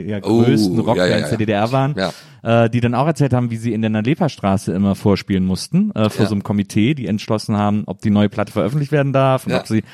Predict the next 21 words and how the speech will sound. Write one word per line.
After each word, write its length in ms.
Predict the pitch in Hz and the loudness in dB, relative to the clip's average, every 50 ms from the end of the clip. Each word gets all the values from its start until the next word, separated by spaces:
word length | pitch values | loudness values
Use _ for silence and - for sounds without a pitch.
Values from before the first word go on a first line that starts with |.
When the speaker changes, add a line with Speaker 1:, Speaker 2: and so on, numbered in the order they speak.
| - - - - - | -20 -20 -20 -6 -2
Speaker 1:
weiter 200 | 113 110 104 101 | -2 0 0 0
spielen 320 | - - 127 135 147 156 | -4 -2 -2 -2 0 2
dürfen 240 | 147 151 143 127 147 | 2 0 0 0 -4
und 120 | 139 131 120 | -6 -4 -2
so. 180 | 135 131 127 - - _ _ - - _ _ _ _ | -2 -2 -2 -2 -8 _ _ -20 -20 _ _ _ _
Ähm, 560 | - 120 120 123 123 123 123 120 123 120 - _ _ _ _ | -4 -2 0 0 0 0 -2 -4 -6 -8 -10 _ _ _ _
das 340 | 120 107 - 117 110 - - _ - _ _ _ _ _ _ - 131 143 - | -20 -12 -10 -10 -10 -10 -14 _ -20 _ _ _ _ _ _ -10 -10 -8 -6
ist 260 | - - - - 120 123 | -6 -8 -8 -8 0 0
wirklich, 280 | 160 180 - 160 135 - | 0 2 2 0 0 0
das 140 | 139 117 127 | -2 -4 -4
ist, 200 | 139 - - 143 - _ - | -8 -12 -12 -16 -18 _ -12
das 180 | 113 120 117 | -12 -10 -10
ist, 240 | 139 - - - _ _ _ _ _ 151 143 - - _ | -12 -14 -14 -20 _ _ _ _ _ _ -20 -20 -20 _
also 320 | - - - - 127 113 | -20 -20 -10 -10 -10 -10
das 60 | - | -6
kann 80 | - 170 | -6 -4
man 60 | 185 160 | -4 -2
sich 80 | 131 | -2
gar 120 | - 175 185 | 0 0 -2
nicht 140 | 165 120 | -2 -2
vorstellen, 520 | - 180 190 - - - 160 156 156 151 | -2 -4 -4 -4 -4 -6 -4 -4 -4 -8